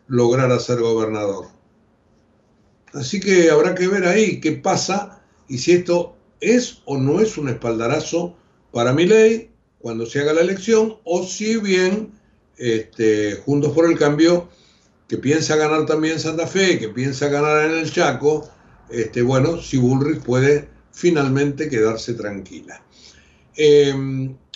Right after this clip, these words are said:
otra elección hubo ayer en San Carlos de Bariloche. Aquí un sindicalista, es muy local esta, esta elección,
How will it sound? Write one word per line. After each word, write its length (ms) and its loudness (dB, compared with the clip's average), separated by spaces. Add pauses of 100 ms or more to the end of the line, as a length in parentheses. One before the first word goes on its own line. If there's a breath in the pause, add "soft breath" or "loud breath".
otra 260 2
elección 400 -4
hubo 220 -4
ayer 320 -2 (320)
en 320 -6
San 260 -8
Carlos 340 0
de 60 0
Bariloche. 760 -2 (520 soft breath)
Aquí 340 0
un 140 4
sindicalista, 1160 0 (920)
es 160 -2
muy 300 0
local 640 2
esta, 720 -6 (560)
esta 220 -6
elección, 560 -2